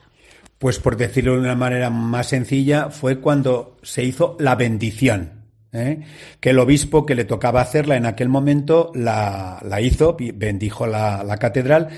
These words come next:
sin terminar del todo, pero ya empezó a funcionar. En el contexto de la historia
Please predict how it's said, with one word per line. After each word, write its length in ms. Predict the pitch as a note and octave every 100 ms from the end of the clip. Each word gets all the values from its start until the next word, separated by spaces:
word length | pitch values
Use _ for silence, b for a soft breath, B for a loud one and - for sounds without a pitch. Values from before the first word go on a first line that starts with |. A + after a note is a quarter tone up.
| B
sin 360 | - - D3+ -
terminar 520 | C#3+ B2+ B2 C3+ B2
del 240 | A2+ G#2 -
todo, 360 | G2+ F2 - _ _
pero 180 | A2 A2
ya 180 | A2+
empezó 480 | A2+ G#2+ G2 A2 G2+
a 80 | E2+
funcionar. 640 | - A2 - C3 A#2+ C3+ B B B
En 140 | C3 C3
el 120 | B2+
contexto 500 | C3 A#2+ C#3+ C#3+ -
de 120 | A#2
la 80 | A2+
historia 800 | G#2+ - C3+ B2+ A2+ G#2+ G2